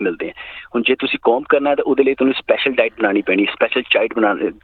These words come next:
ਚਾਰਟ ਬਣਾਉਣਾ ਪੈਣਾ ਕਿ ਇੰਨਾ ਪ੍ਰੋਟੀਨ ਤੁਹਾਨੂੰ ਇੱਕ ਦਿਨ 'ਚ ਚਾਹੀਦਾ, ਇੰਨਾ ਕਾਰਬਸ ਚਾਹੀਦੇ ਆ, ਇੰਨੇ ਪ-, ਇਨ-,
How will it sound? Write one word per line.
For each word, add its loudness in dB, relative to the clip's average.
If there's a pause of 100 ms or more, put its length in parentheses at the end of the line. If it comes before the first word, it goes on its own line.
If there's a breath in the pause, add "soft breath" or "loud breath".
(180)
ਚਾਰਟ 0
ਬਣਾਉਣਾ 0
ਪੈਣਾ 0
ਕਿ -12
ਇੰਨਾ 2
ਪ੍ਰੋਟੀਨ 0
ਤੁਹਾਨੂੰ 2
ਇੱਕ -6
ਦਿਨ 2
'ਚ -4
ਚਾਹੀਦਾ, 0
ਇੰਨਾ 0
ਕਾਰਬਸ 0
ਚਾਹੀਦੇ 0
ਆ, -2 (440 loud breath)
ਇੰਨੇ 4
ਪ-, -10 (920 loud breath)
ਇਨ-, -2